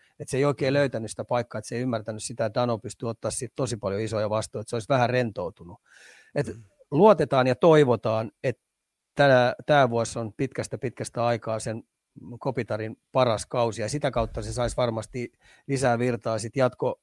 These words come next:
Speaker 1: jatkovuosiinkin.
Speaker 2: Jes. Hei, otetaan seuraavaksi kiinni sun valitsemi-, valitsemiin itäisen konferenssijoukkueisiin. Eli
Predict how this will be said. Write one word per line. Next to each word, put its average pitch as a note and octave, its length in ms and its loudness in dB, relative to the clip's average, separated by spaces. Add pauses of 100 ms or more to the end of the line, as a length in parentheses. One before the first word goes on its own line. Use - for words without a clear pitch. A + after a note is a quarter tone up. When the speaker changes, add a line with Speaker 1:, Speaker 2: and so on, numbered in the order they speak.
Speaker 1:
jatkovuosiinkin. A2+ 880 -4 (1400)
Speaker 2:
Jes. G#3+ 300 2 (320)
Hei, A#3+ 380 2
otetaan B3+ 340 -2
seuraavaksi B3 420 2
kiinni A#3+ 220 -4
sun A#3 160 -4
valitsemi-, A#3 580 -6 (160)
valitsemiin A3 500 -4
itäisen F#3+ 480 0
konferenssijoukkueisiin. G#2 1500 -6
Eli G2 500 -8